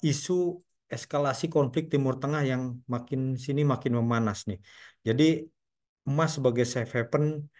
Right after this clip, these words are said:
dalam hal ini, eh, diuntungkan ya karena, eh, dalam suatu konflik itu komoditas seperti emas ini bisa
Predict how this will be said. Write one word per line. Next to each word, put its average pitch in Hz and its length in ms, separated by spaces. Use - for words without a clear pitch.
dalam 120 400
hal 113 160
ini, 131 480
eh, 113 180
diuntungkan 127 680
ya 107 100
karena, 117 280
eh, 107 320
dalam 104 380
suatu 104 320
konflik 107 420
itu 143 100
komoditas 117 960
seperti 110 400
emas 104 220
ini 147 480
bisa 107 180